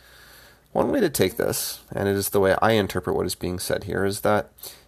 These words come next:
a battle or confrontation can be decided before even beginning simply by the culmination of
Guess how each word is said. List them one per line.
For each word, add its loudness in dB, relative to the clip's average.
a 0
battle 4
or 2
confrontation -2
can -4
be -2
decided 0
before -2
even -4
beginning -2
simply -2
by 4
the 2
culmination 0
of -6